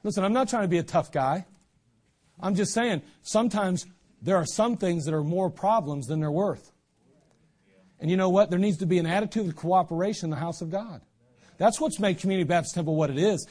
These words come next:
is that the people of God have gotten together and said, "Listen, we're serious about getting some things done for God." People show up every Sunday morning, Sunday night, and Wednesday night. Why? Because they want to see God do something, and together we have seen God do things.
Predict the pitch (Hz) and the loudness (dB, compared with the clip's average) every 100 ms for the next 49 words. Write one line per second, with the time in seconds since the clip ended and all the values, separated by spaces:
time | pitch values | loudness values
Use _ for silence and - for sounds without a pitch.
0 | - 156 143 180 160 226 247 226 151 190 | -8 -4 -2 -2 0 0 0 0 2 2
1 | 185 139 190 160 151 196 226 170 175 190 | 2 2 0 0 0 0 0 -2 0 0
2 | 226 147 120 233 233 - 233 240 - 151 | -2 -4 0 0 0 0 0 0 -2 0
3 | 151 147 165 - 147 175 143 165 165 156 | 0 0 -6 -6 -4 -4 -2 -6 -6 -8
4 | 208 311 160 _ _ _ _ _ _ _ | -8 -10 -18 _ _ _ _ _ _ _
5 | - 226 214 208 220 208 208 - 196 196 | -4 0 2 2 4 6 6 6 -2 0
6 | - 214 202 202 208 196 214 208 180 180 | 0 0 0 0 -2 -2 -2 0 0 -2
7 | 202 196 208 156 208 196 131 - - 185 | -2 -2 -2 2 2 2 -2 -8 -2 2
8 | 180 233 240 202 - 226 214 226 160 269 | 4 4 2 -2 -2 0 4 4 2 0
9 | - 190 139 165 156 175 180 262 226 220 | 0 -2 -2 -2 -2 2 4 6 4 4
10 | 233 - 285 330 233 196 175 285 381 175 | 2 2 0 2 4 4 4 0 -2 -4
11 | 107 98 | -6 -12